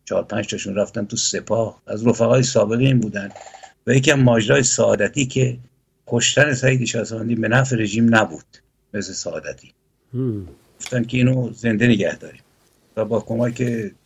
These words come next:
Speaker 1: دوستانی که زندان‌های شاه بودن و
Speaker 2: سعید حجاریان مثل که کمک
Speaker 1: سعید
Speaker 2: کرد.
Speaker 1: حجاریان کمک کردن که این بیاد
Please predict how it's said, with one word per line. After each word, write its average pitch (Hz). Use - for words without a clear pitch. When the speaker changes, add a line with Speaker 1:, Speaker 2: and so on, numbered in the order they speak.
Speaker 1:
دوستانی 120
که 117
زندان‌های 104
شاه 113
بودن 101
و 85
Speaker 2:
سعید 190
حجاریان 170
مثل 160
که 135
کمک 127
Speaker 1:
سعید 117
Speaker 2:
کرد. 117
Speaker 1:
حجاریان 113
کمک 131
کردن 131
که 120
این 127
بیاد 127